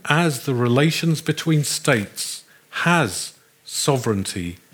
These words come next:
as its principle, Kant will say we cannot make this further step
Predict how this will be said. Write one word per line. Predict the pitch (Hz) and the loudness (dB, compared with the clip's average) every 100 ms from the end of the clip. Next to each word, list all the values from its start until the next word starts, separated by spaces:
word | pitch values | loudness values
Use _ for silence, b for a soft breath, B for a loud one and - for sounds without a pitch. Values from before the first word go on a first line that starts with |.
| _ - | _ -2
as | 120 | 0
its | 123 - - | 0 -4 -12
principle, | - 143 127 - - 73 73 - _ b b b b b b b _ _ _ _ _ _ _ | 0 0 0 -8 -10 -14 -16 -20 _ b b b b b b b _ _ _ _ _ _ _
Kant | - 139 131 - | -2 -2 -2 -4
will | 120 | -6
say | - 117 107 | -4 0 0
we | 101 107 | 0 -4
cannot | - - 147 117 - | -4 -2 0 0 -2
make | 110 98 - | -2 -2 -6
this | 98 - - | -8 -8 -10
further | - - - 123 113 107 | -12 -8 2 2 2 0
step | - - 85 - | -4 -6 -6 -10